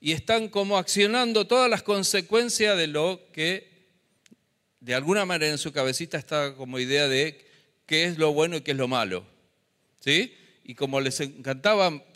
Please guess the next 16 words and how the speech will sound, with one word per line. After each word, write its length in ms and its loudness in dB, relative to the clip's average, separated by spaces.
evidentemente, 680 2
hacer 200 0
lo 100 2
malo, 380 -4
iban 260 -4
por 160 -10
ese 220 -2
lado, 380 -2
¿sí? 300 -8
Em, 840 2
y 240 2
ahí 360 4
esa 180 2
respuesta 520 0
de 120 4
Elí, 160 0